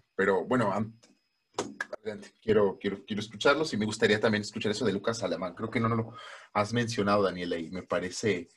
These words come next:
interesante. No, me parece interesante saber por qué.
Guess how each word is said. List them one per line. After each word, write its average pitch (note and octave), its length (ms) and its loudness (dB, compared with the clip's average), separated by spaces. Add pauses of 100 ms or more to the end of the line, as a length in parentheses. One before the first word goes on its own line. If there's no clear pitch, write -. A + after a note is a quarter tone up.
(460)
interesante. G#2 760 0
No, B2+ 420 2
me A#2+ 220 0
parece A2+ 480 2
interesante A2+ 600 0
saber F#2 340 -4
por - 280 -8
qué. - 240 -18